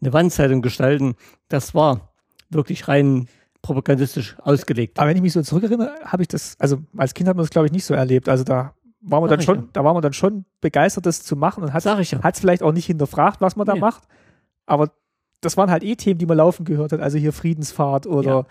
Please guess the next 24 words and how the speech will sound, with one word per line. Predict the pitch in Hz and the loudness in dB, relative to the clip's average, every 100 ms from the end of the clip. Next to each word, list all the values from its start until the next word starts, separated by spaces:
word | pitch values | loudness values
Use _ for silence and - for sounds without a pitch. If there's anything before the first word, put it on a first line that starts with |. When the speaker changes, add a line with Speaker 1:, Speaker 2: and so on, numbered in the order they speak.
| - _ _ | -12 _ _
Speaker 1:
aber | - 139 143 _ - | -6 -4 -6 _ 2
de-, | 170 165 | 2 4
auch | 160 | -2
deshalb | 180 170 147 | -2 -2 0
war's | 180 185 | 0 -2
ja | 143 | 0
vielleicht | 139 127 | 2 2
auch | 143 | -4
so | - 139 131 117 98 - _ - | -2 0 0 -2 -6 -16 _ -2
gemein | 143 139 147 147 | 2 4 4 2
und | 131 | 0
gefährlich, | 131 156 147 127 - - - _ | 0 2 2 2 -2 -12 -20 _
dass | 156 | -6
eben | 147 139 | -4 -6
die | 123 | -2
Kinder | 165 185 175 | 2 4 2
über | 165 131 123 | 2 0 0
diese | 170 170 | -2 -4
Schiene, | 135 170 160 | -2 0 0
sag | 143 165 | 0 0
ich | 139 | 2
mal, | 139 131 123 113 _ _ _ _ _ _ _ _ | 2 2 0 -4 _ _ _ _ _ _ _ _
beeinflusst | - 156 196 175 147 - | -2 0 2 0 0 0
wurden | 185 - 147 | -2 0 -2